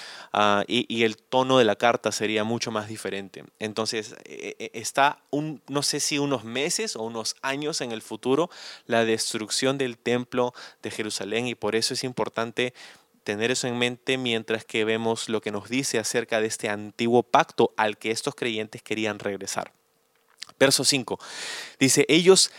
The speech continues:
sirven dentro de una, dentro de un sistema de adoración que es solo una copia, una sombra del verdadero que está en el cielo.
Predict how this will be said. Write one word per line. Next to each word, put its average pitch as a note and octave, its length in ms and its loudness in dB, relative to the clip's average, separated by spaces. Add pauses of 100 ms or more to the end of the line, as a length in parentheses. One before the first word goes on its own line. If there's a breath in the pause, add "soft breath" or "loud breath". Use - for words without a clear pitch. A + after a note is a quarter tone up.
(120)
sirven C3 800 4
dentro B2+ 360 4
de B2 60 6
una, C#3 240 2 (100)
dentro C#3+ 340 8
de C#3 60 10
un D#3 100 6
sistema E3 500 4
de C#3+ 60 8
adoración A#2 640 8
que A2+ 160 4
es A#2 80 4
solo F#3+ 400 10
una F#3 240 6
copia, - 580 2 (160)
una F3 280 8
sombra G#3 600 8
del C3 240 6
verdadero G#2+ 840 6
que A2 100 -2
está C3+ 380 6
en C#3+ 120 2
el G#2+ 140 4
cielo. F#2+ 500 4